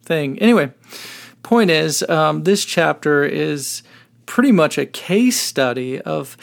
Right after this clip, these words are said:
how useful spiritual mapping is. And wow, what a powerful story. Bob Beckett is the author of this chapter,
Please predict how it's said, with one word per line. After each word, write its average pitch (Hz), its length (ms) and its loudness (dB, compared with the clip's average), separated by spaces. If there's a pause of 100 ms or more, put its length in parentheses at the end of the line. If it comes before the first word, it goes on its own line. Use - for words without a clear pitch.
(180)
how 175 260 0
useful 160 1000 -2
spiritual 143 720 -6
mapping 135 640 -8
is. 151 640 -8 (880)
And 165 180 0
wow, 143 220 2
what 160 200 0
a 156 40 2
powerful 156 600 -6
story. 139 600 -6 (460)
Bob 170 340 2
Beckett 165 460 -2
is 143 200 -6
the 156 200 -4
author 165 680 -2
of 135 120 -12
this 143 160 -6
chapter, 135 680 -6